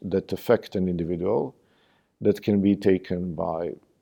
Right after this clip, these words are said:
administration, but they can also be taken by different organs of those organ-, organizations. And that can be also taken by organs representative of member states.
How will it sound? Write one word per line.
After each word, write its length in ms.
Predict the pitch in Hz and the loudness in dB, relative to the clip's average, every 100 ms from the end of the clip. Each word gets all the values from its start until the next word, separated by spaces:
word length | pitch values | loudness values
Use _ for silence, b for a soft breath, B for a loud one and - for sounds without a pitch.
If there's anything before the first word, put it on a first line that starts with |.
| _ - | _ -6
administration, 880 | 95 80 80 - 98 135 147 147 131 | -4 -4 -6 -2 0 0 -2 -6 -4
but 120 | 101 | -4
they 100 | 95 | -2
can 200 | 98 101 | -2 0
also 300 | 104 143 - | 0 -2 -2
be 160 | 110 113 | 0 0
taken 420 | 113 113 - 104 | 0 -2 0 -2
by 140 | 92 92 | 0 0
different 580 | 90 135 - 104 101 - | 0 -2 0 0 -2 0
organs 800 | 101 107 98 92 87 - - - _ - | 6 6 6 -2 -6 -10 -12 -18 _ 2
of 240 | 98 - - | 2 2 -4
those 280 | 87 90 | -4 -2
organ-, 380 | 87 90 87 90 - | -2 -2 -4 -6 -4
organizations. 920 | 95 85 90 90 87 85 - - - B B B B B B _ | -4 -2 -4 -6 -6 -8 -12 -14 -14 B B B B B B _
And 280 | 104 101 95 | 2 4 4
that 200 | 98 - | 2 2
can 200 | - 90 | -2 -4
be 260 | 87 120 117 | 0 0 0
also 340 | 101 123 - | 2 2 0
taken 400 | - 113 - 107 | -2 -4 -2 -2
by 160 | 92 95 | 0 0
organs 600 | - 104 110 104 - - | 4 4 4 0 -4 -6
representative 720 | 95 - 90 107 98 104 95 | -6 -4 0 0 2 -4 -4
of 140 | 87 82 | -6 -4
member 320 | 92 92 90 | -4 -2 -4
states. 580 | - - 92 - - | -2 -2 -2 -4 -18